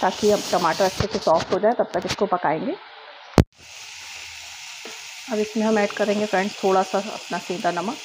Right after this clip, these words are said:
बहुत ज़्यादा नहीं डालना है। अगर आपको हमारी recipes पसंद आती हों, तो आप चाहते हैं मैं इसी तरीके की और अच्छी अच्छी नई नई recipes लाती रहूँ, बनाती रहूँ, तो प्लीज़ मेरे channel को like, subscribe and comment ज़रूर करें, Bell icon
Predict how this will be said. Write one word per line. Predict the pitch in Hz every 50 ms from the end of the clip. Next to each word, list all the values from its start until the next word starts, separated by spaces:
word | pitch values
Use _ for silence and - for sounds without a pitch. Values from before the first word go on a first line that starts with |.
| - - -
बहुत | 202 208 208
ज़्यादा | 202 170 170 - 180
नहीं | 202 220 226
डालना | 220 185 165 170 202 214
है। | 247 381 - - - - - - - - - - - - -
अगर | 185 196 185 196
आपको | 190 185 - - 214
हमारी | 202 202 190 190 190 202
recipes | 196 185 - - - 190 202 - -
पसंद | 196 - 202 196 208
आती | 196 185 - - 196 208
हों, | 208 294 339 - - - - - - - - - - - - - - - - - - - - - - -
तो | - 196 190 - - - - - - - - - - - - - - - -
आप | - 196 190
चाहते | - 214 202 202 190 - 220
हैं | 220
मैं | 220 220 214
इसी | 208 208 214
तरीके | 196 - 190 190 190 - 208
की | 208 - 208
और | 190 196 196
अच्छी | 190 - - - 214
अच्छी | 202 - - 220
नई | 196 190 185 190
नई | 196 196
recipes | 196 180 190 - 190 - 190 196 196 190
लाती | 180 165 - - 196
रहूँ, | 190 202 196
बनाती | 196 185 185 170 170 - 196 185
रहूँ, | 190 214 269 - - - - - - - - - - - - -
तो | - 196
प्लीज़ | 190 - 190 185 196 196 - 202 185 180 214 208
मेरे | 190 185 190
channel | 185 - 185 - 185 180
को | 180 - 196
like, | 190 175 165 170 -
subscribe | - - 185 - - - - 170 175 175
and | 175 180 196 -
comment | 180 165 170 165 180 180
ज़रूर | 185 175 180 180 180 -
करें, | 185 175 226 330 - - - - - - - - - - - - -
Bell | 190 180 180 180
icon | 175 175 - 196 185